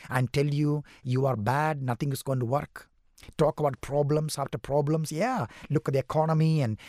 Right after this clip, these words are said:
what's gonna happen. And, and all of a sudden, your focus is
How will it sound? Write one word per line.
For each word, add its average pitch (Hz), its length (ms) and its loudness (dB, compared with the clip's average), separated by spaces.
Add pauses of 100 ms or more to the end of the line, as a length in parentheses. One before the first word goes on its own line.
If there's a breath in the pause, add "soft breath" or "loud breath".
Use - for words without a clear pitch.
(280 loud breath)
what's 143 220 2
gonna 143 180 -4
happen. 147 500 -2
And, 104 260 -6 (420 loud breath)
and 131 160 0
all 160 240 2
of 165 100 -6
a 170 40 -2
sudden, 131 500 -2 (440 soft breath)
your 165 440 0
focus - 720 -6
is 147 160 -8